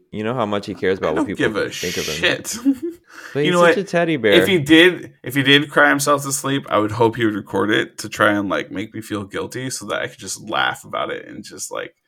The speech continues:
Speaker 1: <laughs>
Speaker 2: oh, every, every time before I go to bed, just like, "Mm," and then
Speaker 1: Yes,
Speaker 2: pass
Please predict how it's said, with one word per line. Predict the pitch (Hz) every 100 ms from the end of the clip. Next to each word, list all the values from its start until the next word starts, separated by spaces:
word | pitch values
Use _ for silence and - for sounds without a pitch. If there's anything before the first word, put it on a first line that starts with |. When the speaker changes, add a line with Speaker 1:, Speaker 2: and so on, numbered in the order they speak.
| 131
Speaker 1:
<laughs> | 123 - 135 110
Speaker 2:
oh, | 110 90
every, | - 135 147 147
every | 156 160
time | 170
before | 147 147
I | 131
go | 123 123
to | 110
bed, | 110 101
just | -
like, | 101 - _
"Mm," | 160 151 131 110 95 - _
and | 104 110
then |
Speaker 1:
Yes, | 120 117 -
Speaker 2:
pass | 110